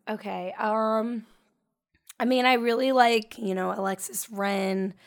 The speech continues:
um, but more so, like, I think her name's Ashley Graham, and her name, the other one is I Am Iskra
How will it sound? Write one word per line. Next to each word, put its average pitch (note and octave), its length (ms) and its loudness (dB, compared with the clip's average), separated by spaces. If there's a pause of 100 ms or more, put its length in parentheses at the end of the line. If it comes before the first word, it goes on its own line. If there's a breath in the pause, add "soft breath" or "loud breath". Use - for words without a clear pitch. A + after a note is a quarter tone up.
(460 loud breath)
um, G3 580 -4
but G#3 240 2
more A3 200 0
so, C#4+ 240 2
like, A3+ 380 0 (840 soft breath)
I A3 120 -6
think C#4 180 -4
her D4+ 60 -2
name's C4 260 -4
Ashley G#3+ 380 -4
Graham, G#3 520 -4 (480)
and G3 520 0 (200)
her G3+ 140 0
name, G3+ 260 -2
the G#3+ 100 2
other G#3+ 180 0
one G#3 160 -2
is F#3+ 220 -6
I G3+ 140 0
Am G3 180 -2
Iskra C4 640 -6